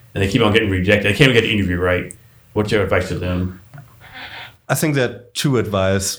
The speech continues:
Speaker 2: First of all, publish stuff, do stuff in code. Don't sit there, just send out five resumes a day and think, "Okay,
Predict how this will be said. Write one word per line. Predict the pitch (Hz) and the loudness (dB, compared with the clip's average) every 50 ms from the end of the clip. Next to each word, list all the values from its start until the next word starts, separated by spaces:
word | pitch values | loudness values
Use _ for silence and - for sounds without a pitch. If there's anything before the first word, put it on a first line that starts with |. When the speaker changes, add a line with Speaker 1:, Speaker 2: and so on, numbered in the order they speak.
| - - | -10 -6
Speaker 2:
First | - - 131 123 123 - | 0 0 0 0 0 -4
of | 131 - | -4 -2
all, | 123 113 110 110 113 110 110 - - - - - - - - - _ _ - | 0 0 0 0 -2 -6 -12 -16 -18 -18 -18 -20 -20 -20 -20 -20 _ _ -8
publish | - - 131 127 139 143 139 - - | -2 -2 0 0 0 -2 -2 -4 -4
stuff, | - 131 120 117 117 - - | 0 0 0 0 0 -4 -4
do | - 117 113 | 0 0 0
stuff | 110 113 - 104 98 95 98 98 - - - - - - - - - _ _ - | 0 -2 -2 0 0 0 0 -4 -6 -10 -10 -10 -8 -8 -10 -10 -12 _ _ -4
in | 131 113 110 104 101 | -2 0 0 0 0
code. | 107 - 107 92 90 90 90 - - - - | -2 -2 0 0 0 0 0 -4 -8 -8 -4
Don't | 113 113 117 117 120 113 | -2 0 0 0 -2 -4
sit | 113 - - 113 104 104 107 | -6 -2 -2 -2 -2 -2 -4
there, | - 101 98 95 95 98 98 98 98 95 - - _ _ - | -2 -2 0 0 2 2 0 0 -2 -4 -8 -14 _ _ -2
just | - 95 92 90 - - - _ - | 0 2 2 2 -2 -6 -12 _ -4
send | - 117 107 110 | -2 -2 0 0
out | 104 101 101 101 | 0 0 -2 -2
five | - - - 110 101 98 - | -4 -4 -2 -2 -2 0 0
resumes | 107 101 98 95 98 95 95 98 95 - | 0 0 0 0 0 0 0 0 0 -2
a | 101 | -2
day | 92 95 92 92 92 92 90 92 - _ _ _ - - - - - - - - - _ _ - | 0 0 0 2 2 0 -2 -4 -8 _ _ _ -20 -20 -20 -18 -18 -16 -16 -18 -20 _ _ -2
and | 104 95 95 92 90 - - | 0 2 2 2 0 -4 -8
think, | - - - - 101 95 92 | -6 -2 0 2 2 0 0
"Okay, | - 113 - - 120 104 98 | -4 -4 -2 0 0 0 0